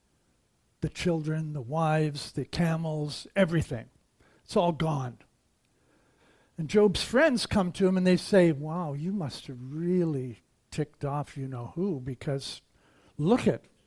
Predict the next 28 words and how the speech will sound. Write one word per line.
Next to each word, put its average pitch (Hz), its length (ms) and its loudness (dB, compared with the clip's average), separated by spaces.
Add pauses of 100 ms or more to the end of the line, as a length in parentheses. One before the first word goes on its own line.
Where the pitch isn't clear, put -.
(380)
what 175 120 0
did 240 180 4
you 190 100 4
do?" 208 440 2 (120)
He 147 60 -6
said, 160 200 -4
"I 151 60 0
haven't 139 220 -4
done 131 180 -4
anything. 143 440 -8 (140)
I'm 127 180 -10
blameless." 151 680 -8 (760)
So, 190 100 -8
"No, 170 140 0
you 185 120 4
must 202 260 4
have 165 140 -2
done 151 200 0
something." 135 520 -6 (1120)
He 156 80 -8
said, 147 220 -10
"No, 185 380 -8
no, 220 200 -4
I've 135 240 -6
done 165 220 -6
nothing." 160 500 -2 (2000)
And 185 120 2
eventually, 214 760 8